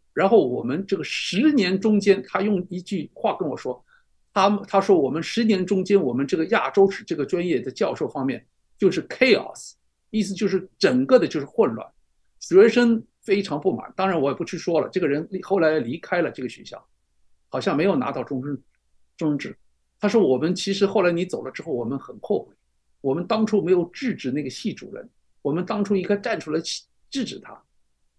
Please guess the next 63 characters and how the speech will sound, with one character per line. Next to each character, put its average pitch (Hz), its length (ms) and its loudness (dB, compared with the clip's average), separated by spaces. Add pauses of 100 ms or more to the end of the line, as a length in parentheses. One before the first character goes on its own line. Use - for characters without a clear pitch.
(300)
他 262 180 4
说 277 240 0
这 285 100 0
个 262 80 -2
话， 196 220 2
其 - 140 -4
实 190 100 -4
我 156 140 4
也 180 60 0
很 170 200 -6
感 - 220 -10
动， - 140 -16 (440)
但 226 160 2
是 - 280 -6 (240)
我 151 160 2
已 131 40 0
经 127 160 -4
离 107 100 -10
开 117 240 -8
了， - 160 -12 (380)
而 156 100 0
且 202 120 -2
另 208 120 2
外 185 80 2
两 139 140 0
个 143 80 -4
教 170 160 0
授 156 120 -2
也 117 80 -2
跟 160 140 -4
我 - 140 -6
说 - 160 -12
这 143 100 -6
个 - 60 -14
话， - 180 -18 (520)
我 196 100 4
很 294 160 6
感 - 180 0
动， 104 180 -10 (200)
其 - 120 -10
实， - 240 -14 (140)
但 196 100 2
是 202 80 0
我 143 120 2
已 - 40 -2
经 - 140 -8
离 - 80 -12
开 - 180 -14
了。 - 160 -20 (960)
下 254 200 4
面 226 120 4
我 123 140 2
要 131 100 -4
说 - 160 0
我 131 140 2
离 113 140 -6
开 - 160 -4
了 180 80 -8
之 - 160 -8
后 226 240 -6
的 - 40 -16
事 - 140 -14
儿。 - 60 -20